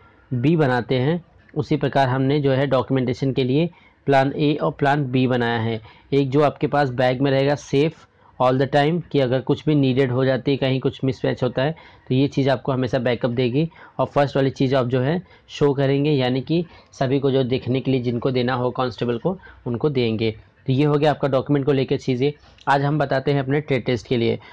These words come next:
तो दोस्तों, आज ऐसा हुआ, हमारे स्टूडेंट ने हमें बताया कि सर, पहले तो बता दूं आपको कि तीन सौ से लेके चार सौ स्टूडेंट्स जो हैं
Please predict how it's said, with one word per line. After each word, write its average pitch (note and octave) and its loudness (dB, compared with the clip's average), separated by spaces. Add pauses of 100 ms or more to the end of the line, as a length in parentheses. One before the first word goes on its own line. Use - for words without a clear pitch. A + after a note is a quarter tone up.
(140)
तो C3+ -2
दोस्तों, D3 2
आज C#3+ 4
ऐसा D3 2
हुआ, C#3 4
हमारे C3+ -2
स्टूडेंट C3 -2
ने C3+ -2
हमें C3+ -2
बताया B2 0 (320)
कि C#3 0
सर, D3+ 0 (320)
पहले C#3 2
तो C#3+ 0
बता C3+ 0
दूं C#3 0
आपको C#3+ -2
कि D3 -4
तीन C#3 2
सौ C#3+ 0
से D#3 0 (120)
लेके D3 2 (920)
चार C#3 4
सौ C#3 0
स्टूडेंट्स C#3 0
जो C3 2
हैं C#3+ 0